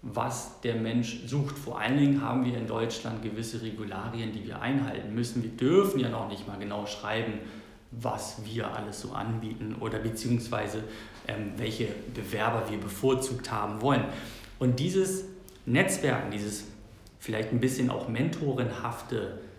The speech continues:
Miteinander untersuchen des Traumjobs, das macht der Jobmak-, Makler und zwar für einen begrenzten Zeitraum. Entweder wir vermitteln den direkt, weil der Jobsuchende sagt, „Mensch, ich möchte sofort in eine Festanstellung“, dann vermitteln wir ihn direkt in einen,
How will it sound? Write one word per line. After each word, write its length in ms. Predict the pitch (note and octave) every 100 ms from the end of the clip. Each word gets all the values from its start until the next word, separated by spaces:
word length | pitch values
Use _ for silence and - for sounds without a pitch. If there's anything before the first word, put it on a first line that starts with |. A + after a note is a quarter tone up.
| -
Miteinander 760 | C3 G3 C#3 B2+ A#2+ A#2 A2 A2
untersuchen 1000 | G#2+ G2 G2 A2+ G#3+ C4 - G2 F#2 -
des 240 | A2+ G2+ -
Traumjobs, 840 | - A#2 A2+ A2 A2 G2+ G2 - - - -
das 280 | C3+ D#3+ D#3
macht 240 | D#3 -
der 120 | C#3
Jobmak-, 680 | B2+ C#3 C#3 B2 G#2+ - -
Makler 500 | B2 G#2+ A2 C3+ E3+
und 140 | B2+ B2
zwar 640 | - C3 C#3 D#3 - -
für 160 | - C3
einen 140 | B2+
begrenzten 600 | C3 B2+ B2 C3+ - C3+
Zeitraum. 580 | - A#2 G#2+ - G2+ F#2+
Entweder 600 | G2+ D3 E3 F3 F3+ - C3+
wir 100 | B2+
vermitteln 560 | B2 B2 C#3 C3 A#2+
den 220 | A#2 G#2+ G#2
direkt, 480 | G2 C#3 - -
weil 100 | A#2+
der 240 | A2 G2+ G2 - - - - -
Jobsuchende 600 | B2+ B2 - C#3+ C#3 A#2+
sagt, 320 | A2 A#2 A#2 B2+
„Mensch, 300 | F3 F3 - - - - -
ich 260 | C3 B2+ A#2
möchte 320 | C3 - B2
sofort 640 | - - - - C#3 C#3+ B2
in 80 | B2
eine 240 | A2+ A2 A2
Festanstellung“, 880 | - A#2+ - D3 D3 D#3 F3 G3+
dann 120 | C#3 A2+
vermitteln 540 | A2+ A#2 C#3 C3 A#2
wir 80 | A#2
ihn 180 | G#2 G2+
direkt 420 | G2+ A2 C#3+ -
in 120 | B2
einen, 300 | G#2+ A2+